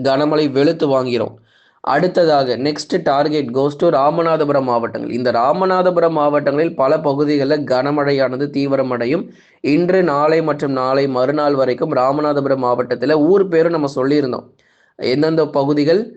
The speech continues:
ராமேஸ்வரம், ராமேஸ்வரம், மண்டபம், இந்த ரெண்டு பகுதிகளிலும்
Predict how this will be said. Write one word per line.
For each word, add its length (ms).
ராமேஸ்வரம், 800
ராமேஸ்வரம், 800
மண்டபம், 520
இந்த 160
ரெண்டு 300
பகுதிகளிலும் 680